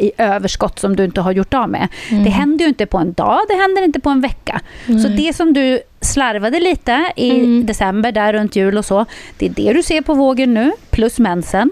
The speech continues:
Speaker 1: absolut.
Speaker 2: Ja.
Speaker 1: Mensen kan man ju gå upp två, tre kilo utan problem i
Speaker 2: Mm.
Speaker 1: bara vätska och svullen och allt vad det är. Och glöm inte heller att du har ju också den här perioden i januari när du har tränat så mycket,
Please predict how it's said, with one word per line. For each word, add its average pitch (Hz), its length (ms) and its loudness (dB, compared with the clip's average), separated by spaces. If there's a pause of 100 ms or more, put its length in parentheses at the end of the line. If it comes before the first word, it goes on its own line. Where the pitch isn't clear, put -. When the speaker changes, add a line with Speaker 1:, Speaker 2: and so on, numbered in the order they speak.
Speaker 1:
absolut. 208 760 0
Speaker 2:
Ja. - 240 -6
Speaker 1:
Mensen 196 300 0
kan 190 160 -2
man 196 100 0
ju 208 60 0
gå 175 100 2
upp 349 200 -2
två, 214 140 0
tre - 140 -8
kilo 180 420 0
utan 185 460 -2
problem 208 680 0
i 233 40 -4
Speaker 2:
Mm. 208 200 2
Speaker 1:
bara 190 180 0
vätska 196 600 -4
och 180 260 -2
svullen 190 800 -2
och 185 260 -2
allt 190 300 -4
vad 202 100 0
det - 60 0
är. - 140 -4 (500)
Och 214 200 -2
glöm 269 420 0
inte - 220 0
heller 196 400 0
att - 220 -4
du 208 240 2 (160)
har 185 300 0
ju 233 120 2
också - 300 -2
den 202 80 -2
här 185 240 0 (160)
perioden 185 460 2
i 185 40 0
januari 180 380 0
när 185 140 0
du 180 60 0
har 180 100 0
tränat 226 420 0
så 240 100 -4
mycket, 196 360 -2